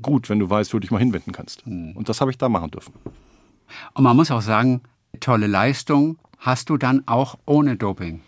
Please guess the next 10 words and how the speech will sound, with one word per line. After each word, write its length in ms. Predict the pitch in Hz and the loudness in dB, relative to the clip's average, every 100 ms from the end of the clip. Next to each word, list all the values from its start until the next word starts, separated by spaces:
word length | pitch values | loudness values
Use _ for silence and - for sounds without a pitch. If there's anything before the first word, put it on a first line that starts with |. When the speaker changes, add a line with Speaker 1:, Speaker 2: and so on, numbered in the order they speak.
| _ _ _ _ | _ _ _ _
Speaker 2:
gebracht. 360 | 101 92 73 - | -8 -6 -6 -2
Du 60 | |
bist 160 | 123 127 | -2 0
nach 140 | 107 | 0
Mainz 440 | 104 107 117 131 - | 2 2 2 0 -2
gegangen 380 | 147 135 147 | -6 -4 -4
dann, 340 | 165 165 190 196 - - - - - | -4 -4 -4 -6 -12 -20 -20 -20 -6
warst 280 | 120 120 117 | 0 0 0
dort 120 | 120 | -2
auch 200 | 110 - | -4 -6